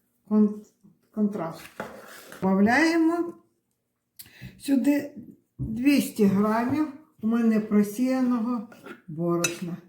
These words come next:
Потрішку вводимо його.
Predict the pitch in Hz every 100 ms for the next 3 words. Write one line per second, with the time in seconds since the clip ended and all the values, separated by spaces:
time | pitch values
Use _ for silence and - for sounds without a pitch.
0 | _ _ _ _ - 214 214 214 214 -
1 | - 170 156 156 156 160 190 233 277 269
2 | 247 269